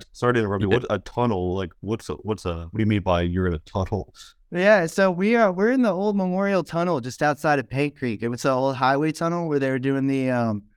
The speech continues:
Speaker 1: Oh,
Speaker 3: uh,
Speaker 1: wow.
Speaker 3: National, uh, Guard training.
Speaker 1: Oh,
Speaker 3: Um,
Speaker 1: yeah, I know exactly what you're
Speaker 3: yeah.
Speaker 1: talking about. Wow.
Speaker 3: General
Speaker 1: Holy
Speaker 3: Crane
Speaker 1: cow.
Speaker 3: really, uh, believed, believed in our mission, and he said, "Hey, let's, uh, let this happen." And we, uh, we're right, so far, I told him I wouldn't let him down. I haven't done it yet. So things are,
Speaker 1: <laughs>
Speaker 3: things are going, uh, really well.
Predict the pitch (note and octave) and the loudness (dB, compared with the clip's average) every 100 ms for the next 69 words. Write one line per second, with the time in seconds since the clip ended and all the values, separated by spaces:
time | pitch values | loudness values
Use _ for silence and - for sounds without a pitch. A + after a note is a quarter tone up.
0 | _ - G#2+ G#2+ G#2+ F#2 A#2+ B2 - C#3+ | _ -4 0 2 2 2 2 0 -2 -2
1 | C3 A#2+ A#2 A2 G#2 G2 G#2+ G#2+ B2 C3+ | 2 2 2 2 0 -4 -4 0 0 0
2 | D#3 D#3 E3+ - _ - - - A2+ A#2 | 0 0 0 -6 _ -20 -16 -6 2 4
3 | A2+ G#2 A#2 G2+ F2+ G#2+ D#2 C3 C3+ A#2 | 4 2 2 2 0 0 -2 -2 0 0
4 | D#2+ D#2 - F2+ - _ _ _ _ _ | -4 -8 -10 -10 -12 _ _ _ _ _
5 | _ - D#3+ F3 - D#3 C#3 D3+ D3+ C#3+ | _ -2 2 4 6 4 2 2 2 0
6 | B2 B2+ B2 A2+ G#2+ - - A#2+ C3 C#3+ | 0 0 0 -2 -6 -12 -12 -4 -2 -2
7 | C3+ - C3 C3+ C#3 B2+ A#2 B2 - C#3 | -4 -8 -4 0 0 2 0 0 0 -2
8 | A#2+ A2 A#2+ A#2 A#2+ A2+ B2 B2+ B2 A2+ | -2 -2 -4 -2 -2 0 -2 0 -2 -4
9 | - A2+ A2 G#2+ A#2 A#2 G#2+ B2 A#2 C3 | -2 0 0 -2 -2 -4 -6 0 0 0
10 | G#2+ G#2 G#2+ G#2+ G#2 A2+ A#2+ A#2 A2 G#2 | -2 -2 -4 -6 -4 -2 -2 0 -2 -4
11 | - _ _ _ A#2+ A2+ B2+ - - D3+ | -8 _ _ _ -2 -2 -4 -6 -4 -2
12 | D#3 C#3 C3 D#3 D3 C3+ C#3+ C#3+ C3+ B2+ | 0 0 2 2 2 0 0 -2 0 0
13 | C#3 C3+ C#3 C#3 C3+ C3 C#3 A#2 - C3 | 0 0 0 0 -2 0 0 0 -4 -4
14 | A#2+ A#2 C#3+ C#3+ C3+ B2+ B2 C#3+ - C#3 | -2 -2 0 2 2 0 -4 -6 -4 0
15 | C#3+ C#3+ C#3 C3+ B2+ B2 C#3+ D3 C3+ C3 | 4 4 4 2 2 0 0 2 2 2
16 | B2+ A#2 | 2 0